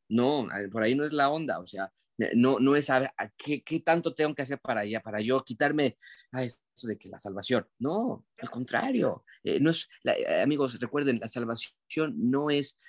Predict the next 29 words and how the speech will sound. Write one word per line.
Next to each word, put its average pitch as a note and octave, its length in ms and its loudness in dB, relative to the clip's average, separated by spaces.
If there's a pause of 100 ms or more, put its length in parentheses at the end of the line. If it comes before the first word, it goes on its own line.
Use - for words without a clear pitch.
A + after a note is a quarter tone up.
(140)
una, C3+ 420 2
un B2+ 160 -2
seguro C3+ 400 -2
de A2 120 -2
vida, C#3+ 500 -4 (540)
¿no? G#2 280 -6
Que, G#2+ 280 -2 (100)
que - 80 -18
cuando G#2+ 220 0
te A2+ 80 -2
mueras, C#3+ 460 0 (160)
por A2 100 -8
lo A2+ 100 -2
menos C3 480 -4
ya C3 180 4
no B2+ 140 -2
voy B2+ 100 -2
a B2 80 -4
preocupar. B2+ 520 -8 (300)
La A2+ 120 -6
salvación A2 500 -4
es C#3 160 -6
un A#2+ 140 2
estilo D3 720 -4 (240)
de F#2 140 -4
vida - 300 -12 (220)
que - 100 -14
comienza B2 340 2
ya A#2 300 0